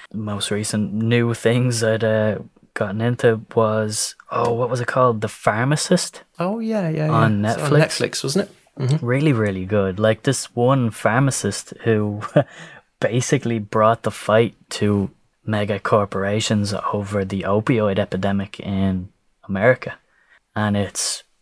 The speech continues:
Speaker 1: fantastic. The lengths that this guy goes to, he's, his son died of, um, or he got, sh-, was it, he got shot at a, a drug deal gone wrong, basically, and then went after, for years, went after,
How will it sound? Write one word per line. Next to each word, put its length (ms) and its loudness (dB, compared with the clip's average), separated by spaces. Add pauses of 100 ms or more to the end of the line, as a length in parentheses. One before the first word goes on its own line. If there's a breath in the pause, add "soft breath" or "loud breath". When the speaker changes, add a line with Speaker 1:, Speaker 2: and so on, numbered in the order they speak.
(160)
Speaker 1:
fantastic. 1000 0
The 100 0
lengths 440 0
that 160 -2
this 180 2
guy 240 0
goes 340 0
to, 220 -2
he's, 300 0
his 280 -2
son 500 2
died 440 2 (200 soft breath)
of, 360 -2
um, 400 0 (220)
or 80 -4
he 80 -2
got, 180 0
sh-, 160 -4 (140)
was 260 -4
it, 160 -2
he 280 -2
got 220 -10
shot 420 0 (400)
at 140 -2
a, 260 -2 (100)
a 100 -2
drug 320 -4
deal 240 0
gone 300 -2
wrong, 320 -2
basically, 600 0 (220)
and 180 -2
then 240 2
went 300 0
after, 580 2 (300 loud breath)
for 240 -4
years, 540 0
went 320 0
after, 680 2